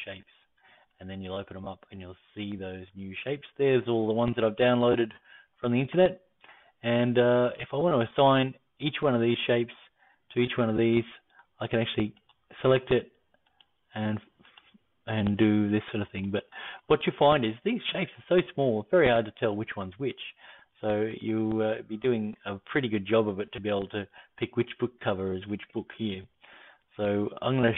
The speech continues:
show you a better way to do that. So let's just cancel out of this one. So what we need to do is we need to make sure that these, uh, book titles, uh, have some sort of, um, relationship with the actual file names. So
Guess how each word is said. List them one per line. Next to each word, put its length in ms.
show 140
you 320
a 100
better 300
way 340
to 60
do 220
that. 180
So 260
let's 100
just 180
cancel 420
out 160
of 40
this 160
one. 220
So 80
what 120
we 60
need 200
to 60
do 220
is 200
we 100
need 140
to 80
make 260
sure 240
that 160
these, 240
uh, 220
book 260
titles, 480
uh, 280
have 160
some 240
sort 100
of, 160
um, 400
relationship 880
with 140
the 140
actual 340
file 240
names. 300
So 220